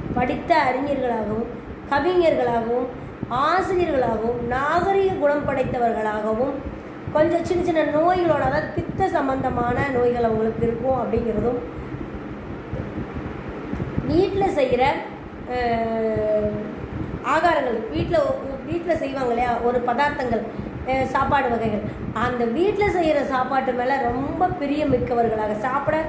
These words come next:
பிரியம் கொண்டவர்களாகவும் இதுல விளங்குவாங்கங்கிறது உண்டு. அஹ், இது, அது மட்டுமல்ல, இதுல வந்து, வந்து பாத்தீங்கன்னா,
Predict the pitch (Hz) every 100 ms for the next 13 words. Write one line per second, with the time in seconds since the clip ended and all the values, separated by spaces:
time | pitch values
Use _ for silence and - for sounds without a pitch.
0 | - - - - 311 339 302 277 254 233
1 | 247 254 262 247 226 220 214 214 220 294
2 | - - 240 226 226 226 262 262 226 226
3 | 226 220 226 311 320 - - - - 269
4 | 302 302 - - - - 269 277 311 330
5 | 311 339 339 339 302 285 311 - - -
6 | 285 294 294 302 339 320 320 320 294 277
7 | 269 269 277 285 320